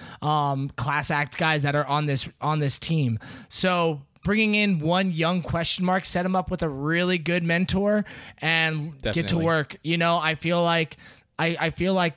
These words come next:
Speaker 1: that this is the team that can take a risk on someone like that. Um, because again, like, we need scoring, and we have,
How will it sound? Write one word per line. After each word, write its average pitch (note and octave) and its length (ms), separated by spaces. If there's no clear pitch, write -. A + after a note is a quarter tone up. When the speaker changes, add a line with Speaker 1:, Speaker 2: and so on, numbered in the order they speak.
Speaker 1:
that E3 240
this F3 220
is E3+ 120
the F3+ 100
team F3 400
that D3+ 280
can F3 240
take D#3+ 240
a D#3 80
risk C#3+ 420
on D#3 200
someone D#3+ 380
like C#3 280
that. G3+ 320
Um, D3 600
because D#3 380
again, E3 420
like, D3+ 240
we C#3+ 280
need E3 280
scoring, F3+ 640
and F#3+ 220
we F#3 120
have, E3 320